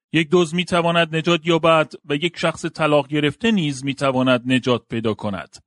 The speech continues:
بنابراین طلاق را به عنوان یک گناه خاص و متفاوت از بقیه گناهان نبینید. اگر شخص نجات نیافته‌ای که دزد بوده و سپس توبه کرده و توسط آمدن به نزد عیسی مسیح نجات می‌یابد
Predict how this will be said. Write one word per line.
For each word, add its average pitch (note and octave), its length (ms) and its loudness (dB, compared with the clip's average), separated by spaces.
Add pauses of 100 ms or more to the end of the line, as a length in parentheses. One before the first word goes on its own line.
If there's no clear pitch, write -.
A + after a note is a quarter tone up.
(220)
بنابراین G#3 600 2
طلاق F#3 400 0
را F#3+ 80 0
به F3 120 0
عنوان F3+ 320 -2
یک F3+ 240 -2
گناه E3 360 -2
خاص - 380 -4
و D3 100 0
متفاوت C#3 840 -2
از B2 300 0
بقیه D3+ 640 0
گناهان B2+ 500 -2
نبینید. F#3 600 0 (320)
اگر D#3+ 360 4 (160)
شخص E3 500 -2
نجات D3+ 480 0
نیافته‌ای C#3+ 560 -2
که E3 200 -4 (120)
دزد E3 320 2
بوده C#3+ 460 0 (220)
و D#3 100 0
سپس E3 540 -4
توبه E3 260 -2
کرده D#3 380 -2
و D3 120 0
توسط D#3+ 520 -4
آمدن E3 500 0
به D#3+ 120 -2
نزد E3+ 280 -4
عیسی E3 520 -4
مسیح D3+ 380 -4
نجات C#3+ 320 -2
می‌یابد B2 600 2